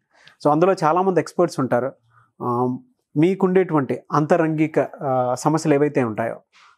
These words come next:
వాటి నుంచి, ఆ, మీరు కనుక ఇబ్బందులు పడుతూ ఉంటే so ఎక్స్‌పర్ట్స్ తోటి మీరు మాట్లాడుకోవచ్చు. పర్సనల్స్, ఆ,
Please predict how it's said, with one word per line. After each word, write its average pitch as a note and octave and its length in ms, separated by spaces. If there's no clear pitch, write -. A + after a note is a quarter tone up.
వాటి D#3 340
నుంచి, F#3+ 500
ఆ, C3 120
మీరు D3+ 200
కనుక E3 380
ఇబ్బందులు D#3+ 320
పడుతూ C3+ 300
ఉంటే B2+ 320
so D#3+ 120
ఎక్స్‌పర్ట్స్ G#3+ 400
తోటి F#3+ 180
మీరు D#3 100
మాట్లాడుకోవచ్చు. C3+ 680
పర్సనల్స్, D#3 640
ఆ, C#3+ 160